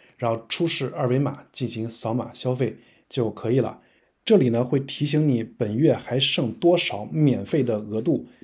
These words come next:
你看我这个月还剩九百多港币的额度，已经消费了有两千多港币了。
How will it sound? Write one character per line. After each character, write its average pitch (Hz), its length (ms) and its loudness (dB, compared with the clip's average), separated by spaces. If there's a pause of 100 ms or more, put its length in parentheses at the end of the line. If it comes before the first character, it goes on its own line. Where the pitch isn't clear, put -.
(260)
你 104 80 -10
看 117 240 -4
我 101 100 -4
这 127 120 -4
个 127 80 2
月 120 100 2
还 131 100 -4
剩 135 200 -4
九 170 280 -4
百 127 280 -4
多 135 180 0
港 117 260 -8
币 123 140 -2
的 110 80 -6
额 104 160 -10
度， 120 220 -6 (460)
已 113 140 -6
经 123 280 4
消 135 200 2
费 135 220 2
了 107 160 -2
有 110 180 -4
两 135 280 -2
千 160 200 -2
多 165 160 2
港 101 220 -10
币 151 140 0
了。 104 180 -4